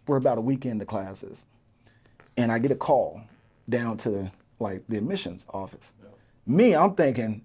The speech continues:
Speaker 1: I'm so used to getting called to the principal's office and getting in trouble. I'm like, "Man, they must have found out I was in jail, I was whatever.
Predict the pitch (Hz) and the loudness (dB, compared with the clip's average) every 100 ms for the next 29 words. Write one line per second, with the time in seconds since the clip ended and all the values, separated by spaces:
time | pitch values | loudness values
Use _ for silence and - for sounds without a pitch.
0 | - 170 202 - 147 135 123 - _ _ | 2 4 4 6 6 6 2 -4 _ _
1 | _ _ _ - 139 160 147 139 143 127 | _ _ _ -2 0 0 0 2 2 2
2 | - 143 123 110 - 151 139 147 135 139 | 4 4 4 -2 -4 -4 0 0 4 4
3 | 127 120 123 123 113 107 175 190 185 _ | 2 0 -2 -2 -2 0 0 0 -4 _
4 | _ _ _ 101 92 87 - 95 90 101 | _ _ _ -6 -6 -6 -8 -8 -8 -8
5 | 95 - - 104 95 95 90 87 80 87 | -8 -12 -14 -10 -8 -8 -10 -10 -12 -8
6 | 120 131 131 131 127 127 113 98 90 101 | -4 -2 -2 -4 -4 -4 -4 -6 -6 0
7 | 139 123 90 | 4 4 2